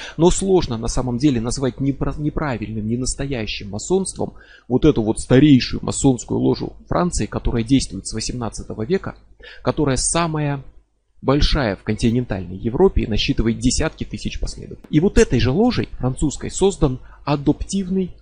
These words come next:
ритуал. Не адаптивный, адаптация тут ни при чём, а, а адоптивный. Через «О»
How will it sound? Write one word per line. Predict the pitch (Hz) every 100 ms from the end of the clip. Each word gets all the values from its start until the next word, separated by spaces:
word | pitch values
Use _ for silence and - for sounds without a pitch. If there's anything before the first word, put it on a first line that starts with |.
| -
ритуал. | 127 131 127 107 - - - -
Не | 143 170
адаптивный, | - 151 117 113 220 233 - - 120 117 - - - -
адаптация | 107 113 - 123 - 104
тут | 110 -
ни | 110
при | 123
чём, | - 120 113
а, | - 120 -
а | 139 - _ - -
адоптивный. | - 156 143 135 220 220 - - - - 131 113 - - - - _ _
Через | - 120 127 - -
«О» | 175